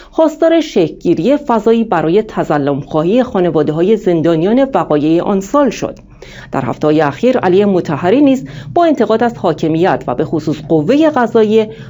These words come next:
وقایع سال هشتاد و هشت را اعتراض مدنی نامید و شورای نگهبان و دیگر نهادهای حاکمیتی را مجرم نخست انتخابات آن سال اعلام کرده بود.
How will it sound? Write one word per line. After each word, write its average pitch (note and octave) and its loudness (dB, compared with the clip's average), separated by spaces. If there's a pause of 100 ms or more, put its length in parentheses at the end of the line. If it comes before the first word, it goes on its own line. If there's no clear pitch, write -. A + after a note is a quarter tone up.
(160)
وقایع D#4 4
سال D4 2
هشتاد D3 -4
و C#3+ -2
هشت B3 -2
را B3+ 2
اعتراض D#3+ 0
مدنی E3 2
نامید G#3+ 2 (280)
و - 0
شورای D#3 2
نگهبان F3 2
و G#3+ 0
دیگر G3+ 0
نهادهای D3 -2
حاکمیتی G#3 0
را D#4 2 (320)
مجرم F3+ 2
نخست E3 -2
انتخابات D#3+ -2
آن A#3 2
سال A#3 0
اعلام C3+ -2
کرده B2 -4
بود. - -10